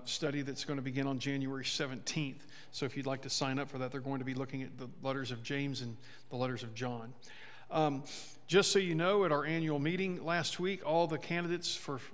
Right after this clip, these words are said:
respective positions were all elected, in pretty, you know, very overwhelm-,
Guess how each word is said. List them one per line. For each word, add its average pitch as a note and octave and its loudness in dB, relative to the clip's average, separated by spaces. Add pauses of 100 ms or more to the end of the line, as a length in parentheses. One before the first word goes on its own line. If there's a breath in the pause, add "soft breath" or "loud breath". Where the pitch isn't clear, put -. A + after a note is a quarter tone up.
(120)
respective C#3 0
positions D#3 2
were C3+ 0
all C3+ 2
elected, D3 0
in C3 -4
pretty, D#3 -4
you C#3 -4
know, B2+ -2
very C#3 0
overwhelm-, C#3 6